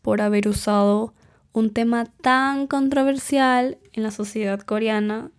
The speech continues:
en el momento. Y bueno, pues esto tampoco fue lo más bonito del mundo, ¿no? Entonces la gente volvió a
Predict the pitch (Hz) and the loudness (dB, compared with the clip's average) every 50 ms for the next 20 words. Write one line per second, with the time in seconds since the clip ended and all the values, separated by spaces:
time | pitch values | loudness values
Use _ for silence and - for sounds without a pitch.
0 | _ - 220 214 214 208 196 202 208 214 220 220 214 214 208 202 208 233 254 - | _ -8 -6 -4 -4 -2 -2 -2 -2 -2 -2 -2 -2 -2 -2 -2 -4 -4 -4 -8
1 | _ - - - - - - - - _ - - _ _ _ _ _ _ _ _ | _ -20 -20 -20 -20 -20 -20 -20 -20 _ -20 -20 _ _ _ _ _ _ _ _
2 | _ _ _ 196 208 190 180 147 110 - - - _ - - - - - - - | _ _ _ 0 2 2 2 0 -2 -6 -8 -12 _ -14 -14 -12 -12 -14 -16 -16
3 | - - - 214 208 - 202 202 - 185 196 208 208 196 196 196 - 202 202 - | -12 -8 -8 -8 -6 -6 -8 -6 -4 -4 -6 -4 -4 -6 -6 -6 -8 -10 -10 -10
4 | - 196 196 196 196 202 202 202 196 - - 247 - _ _ _ _ _ _ _ | -10 -8 -6 -4 -4 -6 -6 -6 -8 -10 -12 -14 -18 _ _ _ _ _ _ _
5 | _ _ _ - 202 202 196 202 214 220 214 220 202 196 202 196 196 - 196 196 | _ _ _ -2 0 2 2 2 0 0 0 -2 0 0 0 0 0 0 0 0
6 | 196 202 226 247 247 226 208 208 214 208 202 208 202 202 196 202 208 208 208 196 | 2 2 2 2 0 0 0 0 0 0 0 0 0 0 0 -2 -2 -2 -2 -2
7 | 208 208 208 202 202 196 196 214 220 - - - 214 208 208 202 214 208 214 208 | -2 -2 -2 -2 0 0 0 -2 -4 -8 -8 -4 -4 -4 -2 -2 -2 -2 -2 -2
8 | - 220 226 - - 208 202 202 196 196 202 190 208 202 202 208 208 208 208 220 | -2 -4 -4 -4 -4 -4 -2 0 0 -2 -2 -2 0 0 2 2 2 2 0 -2
9 | 254 - _ _ _ _ _ _ _ _ _ _ _ - 190 185 185 - - | -6 -10 _ _ _ _ _ _ _ _ _ _ _ -6 -4 -4 -4 -4 -4